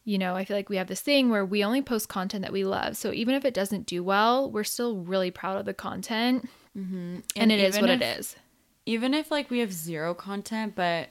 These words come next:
Speaker 2: and I only have, like, one thing left, but I don't like it,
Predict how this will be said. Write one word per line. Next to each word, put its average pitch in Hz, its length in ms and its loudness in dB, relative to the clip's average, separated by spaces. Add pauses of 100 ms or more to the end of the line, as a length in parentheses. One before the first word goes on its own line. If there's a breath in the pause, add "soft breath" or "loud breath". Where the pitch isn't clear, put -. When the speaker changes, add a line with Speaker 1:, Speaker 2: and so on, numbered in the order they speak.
(600)
Speaker 2:
and 196 100 0
I 190 100 4
only 185 180 -2
have, 190 160 -2
like, 180 140 0 (160)
one 175 240 0
thing 180 260 -2
left, - 600 -6 (680)
but 190 120 4
I 185 80 8
don't 175 320 2
like 165 340 -4
it, 190 240 2